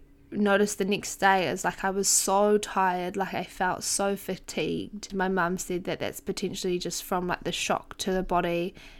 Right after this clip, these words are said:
and you use, like, all this energy in one hit, and so you just, I just felt really drained the next day. And I just wanted to mention that because,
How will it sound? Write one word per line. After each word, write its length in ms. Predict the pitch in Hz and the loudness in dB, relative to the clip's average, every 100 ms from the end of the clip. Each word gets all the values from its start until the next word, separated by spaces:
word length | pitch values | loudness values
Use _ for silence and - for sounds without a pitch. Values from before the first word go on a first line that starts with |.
| - | -4
and 160 | 190 196 | -2 0
you 80 | |
use, 280 | 185 196 185 | 2 0 2
like, 200 | 180 175 - | -2 -4 -2
all 200 | 185 185 | 0 0
this 220 | 185 - | -2 -4
energy 580 | 202 185 185 180 180 190 - | -4 -4 -4 -2 -2 -4 -6
in 240 | 185 190 | -6 -2
one 240 | 190 180 | 0 -2
hit, 480 | 185 - 214 - - - | -2 -2 0 0 -2 -8
and 160 | 185 180 | -6 -4
so 120 | 185 | -2
you 220 | 180 185 | 0 0
just, 320 | 185 185 - - | -2 -4 -4 -2
I 80 | 190 | -2
just 180 | 190 - | -2 -2
felt 200 | - - | -2 -2
really 280 | 185 185 175 | -2 -4 -4
drained 440 | - 175 160 202 | -4 -2 -2 -4
the 140 | 208 226 | -4 -4
next 280 | 214 - | -6 -6
day. 400 | - 220 269 339 - | -4 0 0 -2 -2
And 300 | 208 202 208 | 0 2 4
I 100 | - | 6
just 180 | 311 349 | 6 6
wanted 260 | 415 440 - | 4 4 4
to 100 | 233 | 4
mention 500 | 208 - - 220 190 | 4 2 0 0 4
that 300 | 156 - - | 4 4 2
because, 640 | 208 214 208 208 208 - | -2 2 2 2 -2 -8